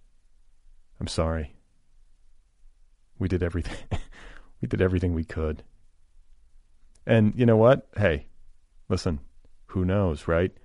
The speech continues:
Who knows? Who knows what's gonna happen? I don't know.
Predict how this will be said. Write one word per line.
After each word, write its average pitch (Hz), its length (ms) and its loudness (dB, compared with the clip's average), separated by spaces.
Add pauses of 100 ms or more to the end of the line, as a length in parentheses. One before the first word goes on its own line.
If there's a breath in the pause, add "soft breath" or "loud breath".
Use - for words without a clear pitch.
(240 soft breath)
Who 127 120 0
knows? 135 500 4 (2250)
Who 101 100 -6
knows 120 240 0
what's 101 140 -6
gonna 76 160 -4
happen? 73 320 -6 (920)
I - 60 -6
don't 107 160 -2
know. 73 220 -6